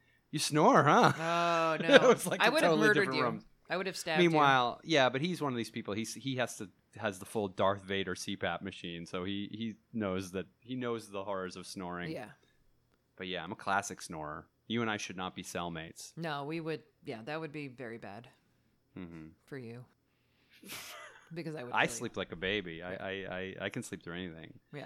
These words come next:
Speaker 1: So that wouldn't bother me so much. I'm good at falling asleep in, in just about any situation. For me, it would be the non-privacy while pooping.
Speaker 2: Yeah.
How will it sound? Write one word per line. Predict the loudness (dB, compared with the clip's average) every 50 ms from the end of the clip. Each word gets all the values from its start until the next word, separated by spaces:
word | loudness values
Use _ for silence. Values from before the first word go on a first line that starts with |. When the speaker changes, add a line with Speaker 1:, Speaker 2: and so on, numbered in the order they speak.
| -14 _
Speaker 1:
So | -2 2
that | 2 4 4
wouldn't | 2 0 0 2
bother | 4 4 4 2 0
me | -6 -8
so | -8 -8 -8
much. | -8 -8 -10 -8 -6
I'm | -6 -6 -6
good | -4 -4 -6
at | -6 -6
falling | -6 -6 -4 -4 -4 -6
asleep | -8 -10 -10 -8 -8 -8 -8 -8 -10 -12
in, | -12 -10 -12 -14 -14 -14
in | -14 -14 -12 -14 -14
just | -14 -16 -14
about | -10 -10 -10 -8
any | -8 -10 -12 -14 -16 _
situation. | -20 -20 -18 -16 -12 -10 -10 -10 -10 -12 -16 -18 -20 -20 _ _ _ _ _ _ _ _
For | -16 -6 -4 -2 0
me, | 0 2 2 2 2 2
it | 0 0
would | -4 -8 -8 -6
be | -6 -6 -4 -4 -4 -6
the | -6 -8 -8 -8 -8 -6 -8 -8 -8 -8 -6
non-privacy | -2 0 0 0 0 -2 -4 -2 0 0 0 0 -4 -8 -10 -8 -6
while | -4 -4 -4
pooping. | -6 -6 -8 -8 -8 -8 -10 -12 -14 -14 -10 -6
Speaker 2:
Yeah. | -4 -2 -2 -2 -4